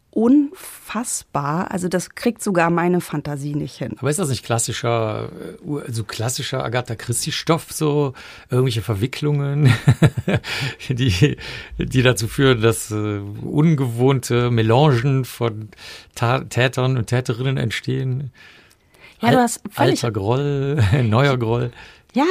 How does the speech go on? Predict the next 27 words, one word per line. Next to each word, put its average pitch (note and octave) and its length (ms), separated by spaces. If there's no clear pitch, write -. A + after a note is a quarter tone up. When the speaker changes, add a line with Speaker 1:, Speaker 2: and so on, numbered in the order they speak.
Speaker 1:
du B3 80
hast A#3+ 160
total A#3 240
recht, F4+ 240
aber G#3+ 120
ich G3+ 120
glaube, B3+ 260
das G#3+ 180
Ding C#4 200
ist, G#3 260
dass G3+ 260
Agatha G#3 460
Christie B3 340
konnte A#3+ 320
das F#3+ 220
noch F3 240
machen. F#3+ 560
Ich - 100
glaube, A3 260
da G#3 180
hat B3+ 80
sich A3+ 200
so G#3+ 220
im, G3 240
im F#3 140
Thriller-Bereich E3 720
auch, E3 240